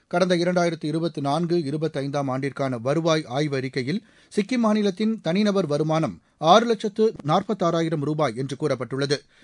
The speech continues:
இது தேசிய சராசரியை விட மூன்று மடங்கு அதிகம் என்று எமது செய்தியாளர் தெரிவிக்கிறார். தனிநபர் வருமான வரிசையில் சிக்கிமிற்கு பிறகு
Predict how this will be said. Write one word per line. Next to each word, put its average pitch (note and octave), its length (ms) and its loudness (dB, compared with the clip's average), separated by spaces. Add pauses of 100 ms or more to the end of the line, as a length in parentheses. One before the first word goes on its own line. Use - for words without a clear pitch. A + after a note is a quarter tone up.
(180)
இது G3 320 4
தேசிய G#3+ 400 4
சராசரியை F3 600 2
விட C#3+ 300 0 (220)
மூன்று A3 380 4
மடங்கு G3 280 4
அதிகம் F3 340 2
என்று D3+ 380 -2
எமது E3 300 2
செய்தியாளர் D3 600 -2
தெரிவிக்கிறார். C#3 560 0 (420)
தனிநபர் G#3+ 500 4
வருமான F3+ 440 2
வரிசையில் D#3 600 -2
சிக்கிமிற்கு F#3 460 -2
பிறகு C#3+ 420 -2